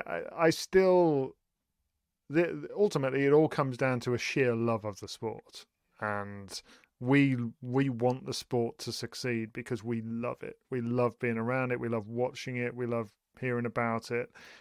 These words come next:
and I'm actually very excited about all the lineups at the Billie Jean King Cup. I'm looking forward to the Davis Cup finals, although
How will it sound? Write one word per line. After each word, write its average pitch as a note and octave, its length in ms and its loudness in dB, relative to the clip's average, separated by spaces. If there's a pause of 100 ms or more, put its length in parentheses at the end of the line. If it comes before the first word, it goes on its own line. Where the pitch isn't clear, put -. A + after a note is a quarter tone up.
(120)
and B2+ 400 0 (1000)
I'm D#3+ 160 6
actually D#3 420 2
very D3+ 400 6
excited C#3+ 540 0
about D3 420 2 (440)
all C#3+ 160 6
the C#3+ 100 6
lineups D3+ 560 4
at C#3 80 -4
the C3+ 60 -2
Billie C3 180 0
Jean C3+ 220 -4
King C#3+ 180 -6
Cup. D3 300 0 (100)
I'm C3+ 160 2
looking C#3 240 0
forward C#3+ 260 2
to C#3+ 80 -6
the C#3 60 -6
Davis D3+ 320 2
Cup - 180 -4
finals, C3 440 -2 (100)
although C3+ 560 6